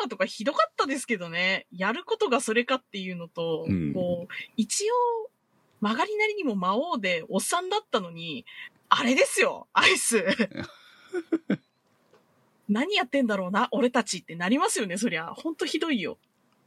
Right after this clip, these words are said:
Speaker 2: あのー、まあ、よくある話といえばよくある話で、まあ、魔王を倒したら、えー、勇者一行はどうなるのか。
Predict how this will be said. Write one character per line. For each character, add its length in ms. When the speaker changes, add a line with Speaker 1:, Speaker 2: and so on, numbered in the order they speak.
Speaker 2:
あ 120
の 1000
ー、 80
ま 120
あ、 40
よ 200
く 200
あ 140
る 320
話 460
と 160
い 100
え 80
ば 160
よ 140
く 160
あ 60
る 100
話 420
で、 580
ま 140
あ、 20
魔 200
王 280
を 120
倒 240
し 80
た 160
ら、 280
え 580
ー、 20
勇 200
者 180
一 140
行 240
は 260
ど 220
う 20
な 140
る 100
の 100
か。 220